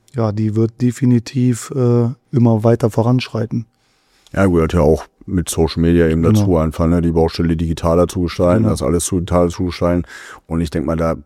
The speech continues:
Speaker 2: da sind ja auch, äh, wahrscheinlich auch Chancen eben für die, für die Betriebe, ne? Also über die Chancen Social Media haben wir gerade gesprochen, aber
Speaker 1: Genau.
Speaker 2: eben auch für die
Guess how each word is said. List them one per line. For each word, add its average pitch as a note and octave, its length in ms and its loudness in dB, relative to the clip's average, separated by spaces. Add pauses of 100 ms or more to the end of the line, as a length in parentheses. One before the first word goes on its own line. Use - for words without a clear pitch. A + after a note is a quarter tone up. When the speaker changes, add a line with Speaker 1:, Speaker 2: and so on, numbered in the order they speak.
Speaker 2:
da D#2+ 140 -4
sind E2 180 -4
ja E2+ 100 -2
auch, D#2 360 -4 (420)
äh, D#2 60 -8 (300)
wahrscheinlich E2 460 -2
auch C2+ 80 -2
Chancen F2+ 400 -2
eben D#2 160 -2
für - 140 -8
die, D#2 160 -2
für - 160 -8
die D#2 100 -2
Betriebe, D2+ 400 -4
ne? F2 140 0
Also D#2+ 260 2
über D#2+ 160 -4
die D#2+ 100 -4
Chancen D#2+ 360 -6
Social E2 280 -4
Media E2+ 240 2
haben F2 100 2
wir F2 100 0
gerade F2 180 -2
gesprochen, - 400 -2
aber D#2+ 160 0
Speaker 1:
Genau. D#2+ 80 4
Speaker 2:
eben G#2+ 120 0
auch D2+ 140 0
für - 160 -4
die E2+ 180 0